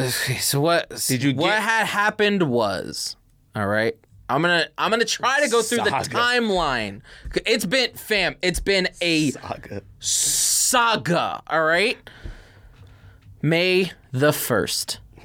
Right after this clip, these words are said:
Speaker 2: You got an actual timeline.
Speaker 1: I do. May the first.
Speaker 2: Independence Day. <laughs>
Speaker 1: I see them on StockX. They're slowly going down. They're going to six hundred. I'm like, "You know what? Fine."
Speaker 2: And you already had 'em, right? Oh, you
Speaker 1: No.
Speaker 2: know when you bought 'em. Okay,
Speaker 1: This is
Speaker 2: okay,
Speaker 1: when
Speaker 2: okay.
Speaker 1: I, the,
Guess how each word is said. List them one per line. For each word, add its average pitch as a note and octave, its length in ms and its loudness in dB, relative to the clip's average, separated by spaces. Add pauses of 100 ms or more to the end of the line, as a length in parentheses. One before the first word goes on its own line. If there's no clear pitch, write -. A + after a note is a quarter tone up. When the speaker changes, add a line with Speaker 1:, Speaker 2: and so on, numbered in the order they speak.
(120)
Speaker 2:
You B2+ 80 0
got G2+ 180 0
an E2+ 100 -2
actual G#2 460 -2
timeline. G2+ 540 -4
Speaker 1:
I D#3+ 120 2
do. F3 580 2 (380)
May E3 160 0
the G#3 120 2
first. C#3+ 500 0
Speaker 2:
Independence - 480 -8
Day. - 320 -8 (240)
<laughs> - 200 -12
Speaker 1:
I C3+ 380 2 (280)
see - 260 0
them F3+ 140 2
on F#3 100 2
StockX. B2 640 -2
They're A#2 100 0
slowly A#2+ 520 0
going A2 300 2
down. F#2+ 320 -4 (360)
They're C3 140 -10
going A#2+ 140 2
to A#2 100 0
six - 260 -2
hundred. F#2+ 400 -6 (100)
I'm A#2 100 -10
like, G#2+ 180 -4
"You A2+ 60 0
know A2+ 120 2
what? A2+ 220 0
Fine." - 320 -6
Speaker 2:
And C3 80 2
you C#3 80 2
already D3 160 2
had D#3 240 2
'em, F#2+ 120 -2
right? G#2 320 -2
Oh, D3+ 60 4
you D#3 80 4
Speaker 1:
No. F3 60 2
Speaker 2:
know E3 60 2
when C#3 100 2
you B2+ 40 2
bought A2+ 200 2
'em. F#2+ 80 -12
Okay, A#2 140 0
Speaker 1:
This A2+ 120 -2
is C3 60 -2
Speaker 2:
okay, C#3 80 0
Speaker 1:
when D#3 80 2
Speaker 2:
okay. D3+ 100 0
Speaker 1:
I, - 40 -10
the, C3+ 140 0